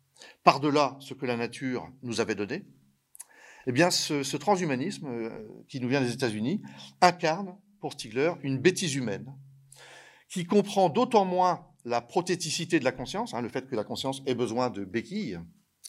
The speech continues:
Le transhumanisme comprend, comprend d'autant moins la prothéticité de la conscience qu'il s'imagine pouvoir construire des objets pensants. Alors je m'explique. Dans la perspective qui est celle de Stigler,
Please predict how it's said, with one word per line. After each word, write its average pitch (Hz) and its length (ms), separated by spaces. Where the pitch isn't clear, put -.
Le 120 100
transhumanisme 165 540
comprend, 156 400
comprend 147 340
d'autant 233 300
moins 208 180
la 147 100
prothéticité 143 840
de 120 80
la 117 80
conscience 185 500
qu'il 185 200
s'imagine 214 600
pouvoir 214 480
construire 233 560
des 165 240
objets 214 260
pensants. 196 540
Alors 123 100
je 160 100
m'explique. - 480
Dans 208 160
la 220 80
perspective 220 520
qui 175 120
est - 20
celle 190 160
de 143 80
Stigler, 139 420